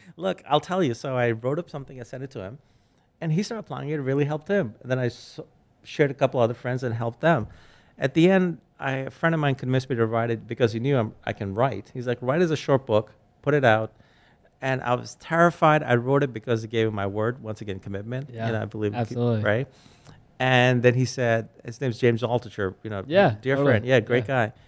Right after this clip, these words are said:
Speaker 2: guy. Um, he said, you know, "Put it out." And, uh, and I did. And then, then I hid underneath the t-, underneath the desk for, like, 'cause I was terrified. That title was Love Yourself Like Your Life Depends on It. It came from a talk I gave,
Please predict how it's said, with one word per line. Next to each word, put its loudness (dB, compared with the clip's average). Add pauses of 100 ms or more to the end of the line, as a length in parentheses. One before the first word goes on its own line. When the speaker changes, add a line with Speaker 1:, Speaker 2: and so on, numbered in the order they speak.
(300)
Speaker 2:
guy. 4
Um, 0 (1120)
he -18
said, 2
you 2
know, 0
"Put -4
it 0
out." 0
And, -4
uh, -2 (340)
and -6
I -2 (100)
did. 0
And -2
then, 0
then -2
I -2
hid 2
underneath 2
the -8
t-, -10 (120)
underneath -4
the -8
desk 0
for, -4
like, 2 (640)
'cause 2
I 4
was 2
terrified. -2
That -2
title 2
was 4
Love 2
Yourself -4
Like -4
Your -6
Life 0
Depends -6
on 0
It. -4
It -6
came -4
from -4
a -2
talk -6
I -6
gave, -6